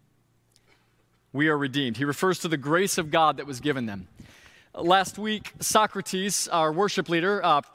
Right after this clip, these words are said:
preached, and in his sermon, he sang a song. And so what I'm gonna do,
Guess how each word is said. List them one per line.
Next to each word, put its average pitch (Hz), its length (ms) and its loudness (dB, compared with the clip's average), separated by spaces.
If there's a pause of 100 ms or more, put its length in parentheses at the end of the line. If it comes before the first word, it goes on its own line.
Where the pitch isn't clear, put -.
(140)
preached, - 580 -4
and 165 140 0
in 190 100 0
his 180 180 0
sermon, 170 520 0
he 165 140 -4
sang 175 280 0
a 156 40 -4
song. 123 380 -2
And 131 100 -4
so - 160 0
what 151 140 2
I'm 214 160 2
gonna 190 140 -2
do, 143 340 -2